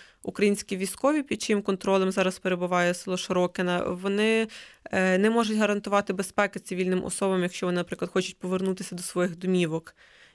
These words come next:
І, м, в цьому випадку кейс Широкиного, він унікальний, так як це, е, одне з тих місць, е,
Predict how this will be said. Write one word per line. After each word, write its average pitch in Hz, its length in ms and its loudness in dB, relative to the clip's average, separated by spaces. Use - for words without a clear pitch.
І, 196 340 0
м, 185 200 4
в - 220 -10
цьому 226 260 0
випадку 214 540 2
кейс 214 260 2
Широкиного, 208 600 0
він 202 200 2
унікальний, 202 760 0
так 208 300 0
як 202 140 0
це, 196 400 2
е, 185 180 4
одне 202 500 4
з 185 360 2
тих 214 480 -2
місць, 202 480 0
е, 175 480 4